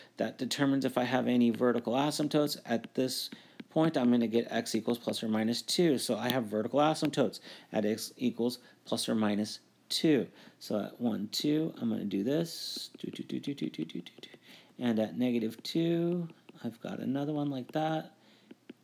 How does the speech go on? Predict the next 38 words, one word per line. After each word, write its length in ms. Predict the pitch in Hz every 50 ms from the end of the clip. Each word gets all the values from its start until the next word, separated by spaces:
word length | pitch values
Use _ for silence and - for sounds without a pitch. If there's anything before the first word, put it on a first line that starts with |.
| -
Kinda 200 | - - - -
sketching 520 | - - - - - - 104 - - - 107
that 180 | 113 107 110
in 180 | 120 131 135 139
for 140 | - - 147
you 120 | 143 135
guys. 420 | 135 143 143 143 143 143 135 - - - - - - - _ -
All 60 | 135
right, 240 | 147 165 170 - -
so 200 | - - 127 123
there, 260 | 113 120 127 131 135 139 135 - - -
those 240 | - 147 156 139 -
are 260 | - 117 147 151 143
my 320 | 135 135 135 135 135 123 127 - - - - - _ - - - - - -
vertical 400 | 123 113 139 143 139 - - 139
asymptotes. 720 | 139 131 135 135 - 127 120 - 113 - - - - - - - - - _ _
Let's 340 | - 120 131 131 - - - - - - -
take 200 | - 143 135 131
a 40 | 131
look 180 | 143 143 139
at 120 | 135 127 123
what 160 | 131 135 131
we 100 | 135 131
got 280 | 131 139 131 131 -
next 300 | - 131 131 127 120 -
for 120 | - 127 113
step 240 | - - 131 - -
five. 320 | - 185 139 123 110 110
Let's 140 | 131 127 -
go 120 | - 143
ahead 140 | 135 143 131
and 80 | 127 123
do 80 | 135
the 80 | 120 131
derivatives 680 | - 131 123 127 139 143 123 135 120 120 110 95 -
at 120 | 120 101 -
this 160 | 110 - -
point. 260 | - - 127 107 92